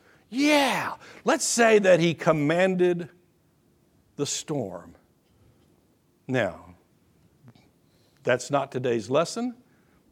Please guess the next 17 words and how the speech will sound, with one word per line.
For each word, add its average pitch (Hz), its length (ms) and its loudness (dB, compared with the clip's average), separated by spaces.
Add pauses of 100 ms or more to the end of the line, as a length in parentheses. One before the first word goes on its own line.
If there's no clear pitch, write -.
(220)
but 113 120 2
I 147 140 4
believe 135 360 0
this 135 180 -4
is 131 140 -4
the 147 100 -2
Word 131 240 0
of 160 120 -6
God. 202 440 -6 (880)
I 156 240 6
believe 175 540 2
that 110 400 -6
God, 170 540 4
through 135 100 0
the 117 120 2
Holy 123 260 4
Spirit, 190 720 4